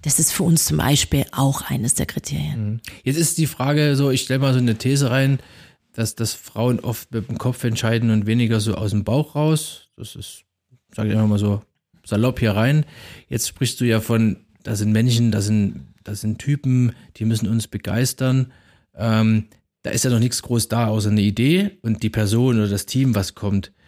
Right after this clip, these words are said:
Speaker 2: Was entscheidet da bei euch oft, äh, auch Bauch, Kopf, Gefühl,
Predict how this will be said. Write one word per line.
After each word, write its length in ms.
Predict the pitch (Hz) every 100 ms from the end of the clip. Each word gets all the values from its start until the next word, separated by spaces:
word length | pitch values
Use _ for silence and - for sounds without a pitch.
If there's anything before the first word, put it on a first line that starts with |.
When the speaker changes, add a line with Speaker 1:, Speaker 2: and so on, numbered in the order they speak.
| - - _ _
Speaker 2:
Was 280 | - 143 170
entscheidet 460 | 175 147 135 131 120
da 80 |
bei 160 | 120 110
euch 340 | 120 147 139 -
oft, 460 | 143 - - - - _
äh, 200 | - 120 -
auch 240 | - 127 -
Bauch, 580 | - 131 165 165 113 -
Kopf, 600 | - 160 - - - - - _ _
Gefühl, 840 | 131 110 - 147 180 202 214 214